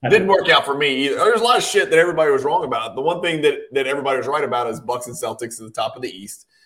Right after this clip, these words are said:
Speaker 1: Yep.
Speaker 2: Um, and then I, I, I was actually right about Nuggets top of the West. I think I picked, uh, uh, n-, uh, Golden State, then Nuggets right behind them. So
Speaker 1: I
Speaker 2: I don't
Speaker 1: think
Speaker 2: know.
Speaker 1: I
Speaker 2: Close.
Speaker 1: was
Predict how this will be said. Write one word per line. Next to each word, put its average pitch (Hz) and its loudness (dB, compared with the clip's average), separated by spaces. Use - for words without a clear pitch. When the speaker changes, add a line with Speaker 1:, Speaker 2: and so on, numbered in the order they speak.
Speaker 1:
Yep. 165 -8
Speaker 2:
Um, 107 -8
and 120 -4
then 120 -4
I, 123 -2
I, 131 4
I 135 2
was 147 2
actually 127 0
right 120 0
about 110 -4
Nuggets 123 -4
top 117 -4
of - -14
the 101 -8
West. - -6
I - -14
think 165 -6
I 139 -2
picked, - -4
uh, 110 -2
uh, 104 -8
n-, 120 -10
uh, 107 -2
Golden 135 0
State, 127 0
then 113 -4
Nuggets 113 -6
right 117 -4
behind 101 -10
them. - -20
So - -14
Speaker 1:
I - -12
Speaker 2:
I 113 -10
don't - -10
Speaker 1:
think 135 -4
Speaker 2:
know. 113 -8
Speaker 1:
I 110 -6
Speaker 2:
Close. 120 2
Speaker 1:
was - -10